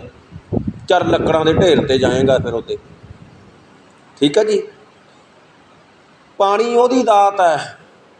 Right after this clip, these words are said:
ਪਾਣੀ ਨਾ ਮਿਲੇ ਤਾਂ ਡੈੱਡ ਬੋਡੀ ਆ ਚਾਰ ਲੱਕੜਾਂ ਦੇ ਢੇਰ 'ਤੇ। ਪਦਾਰਥ ਛਕਣ ਵਾਸਤੇ ਪੈਦਾ ਕਰਦਾ ਅਕਾਲ ਪੁਰਖ ਵਾਹਿਗੁਰੂ ਕੁਦਰਤ ਦੇ ਨਿਯਮ ਮੁਤਾਬਕ।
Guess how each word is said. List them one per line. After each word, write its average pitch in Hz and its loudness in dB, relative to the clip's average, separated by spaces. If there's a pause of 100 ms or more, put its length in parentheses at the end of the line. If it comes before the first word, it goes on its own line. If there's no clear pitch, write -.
(960)
ਪਾਣੀ 196 2
ਨਾ 214 0
ਮਿਲੇ 220 -2 (380)
ਤਾਂ 202 2
ਡੈੱਡ 185 0
ਬੋਡੀ 196 2
ਆ 208 2
ਚਾਰ 175 0
ਲੱਕੜਾਂ 151 0
ਦੇ 139 2
ਢੇਰ 139 2
'ਤੇ। 98 -16 (3500)
ਪਦਾਰਥ 208 0
ਛਕਣ 220 0
ਵਾਸਤੇ 226 2
ਪੈਦਾ 220 2
ਕਰਦਾ 208 0
ਅਕਾਲ 196 2
ਪੁਰਖ 190 -2
ਵਾਹਿਗੁਰੂ 180 2
ਕੁਦਰਤ 180 -2
ਦੇ 185 0
ਨਿਯਮ 165 0
ਮੁਤਾਬਕ। 135 -2